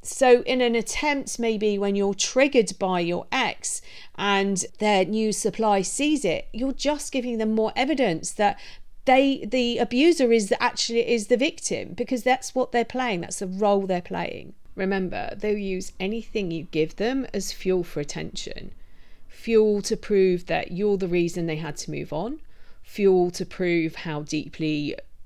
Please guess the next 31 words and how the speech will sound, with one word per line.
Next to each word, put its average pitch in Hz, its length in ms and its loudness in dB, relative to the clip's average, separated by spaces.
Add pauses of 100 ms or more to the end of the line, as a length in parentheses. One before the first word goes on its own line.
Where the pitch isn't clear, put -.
uh, 147 340 -6
they 131 140 0
hurt 135 300 -2
you. 135 320 -4 (300)
Fuel 202 400 2
to 180 580 0
prove 165 400 -2
how 170 140 -6
much - 380 -6
you 180 280 -2
still 170 380 -2
care 170 360 -6
about - 360 -8
them. - 260 -12 (500)
Again, 185 380 0 (280)
it's - 220 -6
a - 120 -6
ne-, 214 360 0
it's, 214 240 2 (220)
doesn't 269 340 2
matter 240 260 4
whether 185 220 2
it's 165 160 -2
a 190 60 -2
negative 208 560 0 (100)
or 180 300 2
positive 196 840 0
response. 165 800 -2
They 285 200 -2
don't 311 280 -4
care. - 540 -4